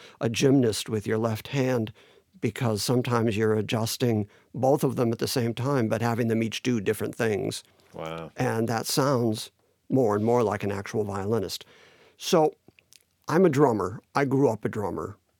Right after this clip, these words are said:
Speaker 1: I don't play drums much anymore,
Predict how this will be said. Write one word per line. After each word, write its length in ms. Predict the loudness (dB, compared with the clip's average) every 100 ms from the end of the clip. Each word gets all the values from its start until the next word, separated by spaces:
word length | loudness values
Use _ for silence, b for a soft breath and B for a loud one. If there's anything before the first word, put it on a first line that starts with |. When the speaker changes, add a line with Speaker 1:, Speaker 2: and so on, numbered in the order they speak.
| _ _ _ -8
Speaker 1:
I 80 | -4
don't 220 | -4 -6
play 180 | -4 -4
drums 380 | -4 -4 -4 -4
much 220 | -6 -4
anymore, 760 | -4 -2 2 4 4 2 0